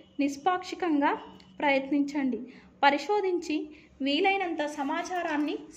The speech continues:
సేకరించండి, ఇతరుల నుంచి సేకరించండి. ఏ సమాధానం దొరకకపోతే నిద్రపోయే ముందు దాన్ని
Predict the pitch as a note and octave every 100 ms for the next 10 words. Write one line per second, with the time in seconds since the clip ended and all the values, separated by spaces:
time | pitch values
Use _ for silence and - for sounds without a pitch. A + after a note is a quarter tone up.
0 | - C4+ C#4 E4+ D#4 - C4+ A#3 - -
1 | - _ _ _ _ _ _ _ - -
2 | - - C4+ D4 G4 G#4 G4+ F#4+ E4 E4+
3 | G#4 D4+ C4+ D#4+ D#4 D4+ C4 B3+ - -
4 | - - - F4+ F#4 E4+ F4 F4+ F#4+ F#4+
5 | F#4+ C#4 C4 C4 E4+ E4+ D#4+ C#4 C#4 G#4
6 | - - - - - - C4+ G4 G4 F#4
7 | F#4 E4+ D#4 D4+ - D4+ D4 C#4 F4